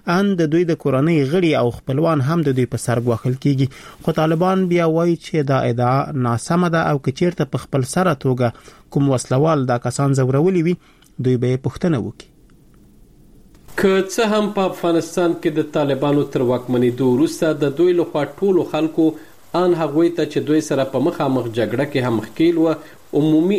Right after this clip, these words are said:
Speaker 2: عفوه اعلان شوه، خو له دې سره سره د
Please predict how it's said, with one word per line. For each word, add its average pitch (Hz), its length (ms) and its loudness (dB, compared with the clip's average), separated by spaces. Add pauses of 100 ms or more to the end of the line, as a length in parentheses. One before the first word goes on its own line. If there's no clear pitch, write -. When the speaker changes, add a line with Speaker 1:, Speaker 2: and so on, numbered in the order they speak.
(140)
Speaker 2:
عفوه 143 320 -2
اعلان 143 460 2
شوه، 175 180 0 (400)
خو 196 220 2
له 180 160 2
دې 180 180 4
سره 170 200 0 (100)
سره 156 260 0
د 135 80 -2